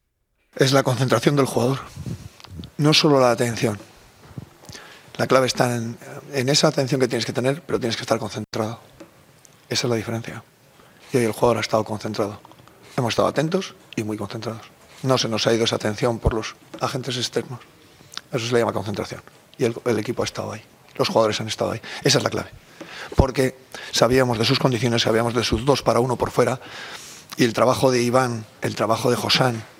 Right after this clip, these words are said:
el trabajo de Borja que han hecho, el trabajo de Javi Flores, ayudando siempre, esas ayudas han sido la clave. Si tú les dejas uno para uno al Cádiz, te parten.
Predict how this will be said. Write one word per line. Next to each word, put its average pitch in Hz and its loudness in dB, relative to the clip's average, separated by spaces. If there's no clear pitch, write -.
el 110 -4
trabajo 113 2
de 117 4
Borja 120 2
que 113 -6
han 117 -2
hecho, 117 -4
el - -18
trabajo 113 4
de 120 4
Javi 123 2
Flores, 127 0
ayudando 127 2
siempre, 143 0
esas - 0
ayudas 127 0
han 135 -6
sido 120 -2
la 92 -2
clave. 123 -4
Si 120 -2
tú 135 0
les 143 6
dejas 143 2
uno 131 2
para 120 4
uno 120 0
al 107 0
Cádiz, 156 4
te - 0
parten. 98 -2